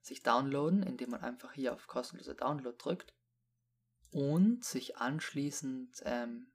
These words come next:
anschließend dann schwarz-weiß zu färben oder, ja, bisschen zu verändern. Und das Ganze geht natürlich mit Paint oder mit, ähm, PowerPoint, äh, <laughs> was sage ich, PowerPoint? Mit Photoshop meine ich natürlich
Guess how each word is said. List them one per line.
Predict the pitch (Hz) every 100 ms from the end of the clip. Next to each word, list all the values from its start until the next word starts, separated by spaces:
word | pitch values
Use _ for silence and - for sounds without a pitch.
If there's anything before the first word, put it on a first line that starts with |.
| _
anschließend | - 123 - 269 - 254
dann | - - 247 _ _ _ _ -
schwarz-weiß | - 101 - 123 147
zu | -
färben | 143 139 131 127 131 _ _ - - _ _ _
oder, | 139 135 135 127 127 123 - _ _ _ _
ja, | - - _ _ - - - - _ - - - _ _
bisschen | - - 135 123
zu |
verändern. | - - 139 143 123 127
Und | 139
das | 127
Ganze | - 120 123
geht | 127
natürlich | 226 123 131
mit | 254 -
Paint | - 127 160 175
oder | - 131
mit, | 117 117 110 - - -
ähm, | - 131 123 117 110 _
PowerPoint, | - 127 131 123 131 123 123 -
äh, | 123 113 - -
<laughs> | - -
was | 135 156
sage | - 123
ich, | 123
PowerPoint? | 123 123 - 262 - - - - _ - - - - -
Mit | 135 -
Photoshop | - 196 202 - 127
meine | 123 117 117
ich |
natürlich | 120 - 127 156 -